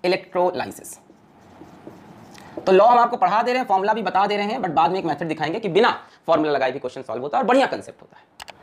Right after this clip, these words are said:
Faraday's ने दो लॉ दिए electrolysis पे, और जो पहला लॉ है, पहले थोड़ा electrolysis याद कर लो क्या होता है, कि यहाँ पे एक हमारे पास electrolytic cell होती है, उसमें दो electrode लगे होते हैं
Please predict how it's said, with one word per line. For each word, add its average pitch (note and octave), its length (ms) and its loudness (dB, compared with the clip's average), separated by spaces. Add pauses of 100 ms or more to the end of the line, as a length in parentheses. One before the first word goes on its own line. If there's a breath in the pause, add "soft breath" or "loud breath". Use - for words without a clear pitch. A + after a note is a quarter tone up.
(220 loud breath)
Faraday's B3+ 420 4
ने C#4+ 180 0
दो A3 200 4
लॉ B3 180 4
दिए A3 180 -2
electrolysis F#3 560 -4
पे, A#3+ 300 2
और G3 320 0
जो G3+ 120 0
पहला F#3 340 0
लॉ F#3+ 220 2
है, F3+ 180 0 (320 soft breath)
पहले G#3 140 2
थोड़ा G3+ 140 0
electrolysis G3 440 -2
याद F3+ 180 0
कर F3+ 80 -2
लो F#3 140 -4
क्या F3+ 140 -2
होता F3 260 -2
है, F3 120 -2
कि E3+ 80 -4
यहाँ D#3+ 180 -2
पे E3 100 -4
एक E3 100 -4
हमारे D#3+ 200 -2
पास E3+ 340 0
electrolytic E3 600 -2
cell E3+ 200 0
होती E3+ 240 -4
है, E3+ 140 -6 (440 loud breath)
उसमें E3+ 240 2
दो F3+ 100 4
electrode F3 380 2
लगे F3 160 0
होते E3+ 240 -2
हैं F3 180 -4